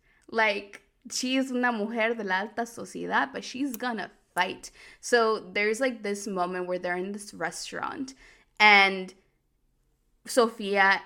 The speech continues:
like, just slaps Isadora, but not slaps. It's, like, slaps, but then punches.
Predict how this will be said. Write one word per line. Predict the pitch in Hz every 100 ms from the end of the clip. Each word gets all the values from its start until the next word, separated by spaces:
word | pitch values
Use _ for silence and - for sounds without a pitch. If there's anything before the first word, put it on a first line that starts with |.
| - _
like, | 202 190
just | 185 202 - -
slaps | - - 226 190 180 180 -
Isadora, | 214 208 185 175 165
but | 180
not | 190 330 -
slaps. | - 196 151 - -
It's, | - 190
like, | 202 -
slaps, | - 208 196 262 -
but | 196
then | 214 175 - _
punches. | - 202 202 208 208 175 - 123